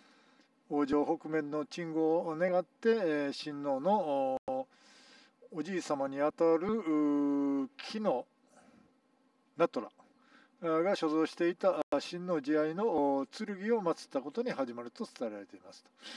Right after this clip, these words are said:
毎年四月の、お、第二日曜日には、あ、玄武やすらい祭り。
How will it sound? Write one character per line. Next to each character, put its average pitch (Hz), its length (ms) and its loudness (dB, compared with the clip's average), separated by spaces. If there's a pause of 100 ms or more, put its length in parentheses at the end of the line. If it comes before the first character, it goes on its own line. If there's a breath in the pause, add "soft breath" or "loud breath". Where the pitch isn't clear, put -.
(400 loud breath)
毎 180 160 -2
年 240 160 -2
四 - 160 -6
月 151 440 0
の、 185 300 0
お、 147 80 2
第 160 220 4
二 180 140 -6
日 208 240 -8
曜 208 100 -2
日 170 120 -4
に 185 80 -4
は、 143 360 2
あ、 131 60 -2
玄 165 240 0
武 185 140 -4
や 208 100 0
す - 140 -8
ら 202 140 0
い 185 40 -2
祭 156 340 -2
り。 107 60 -20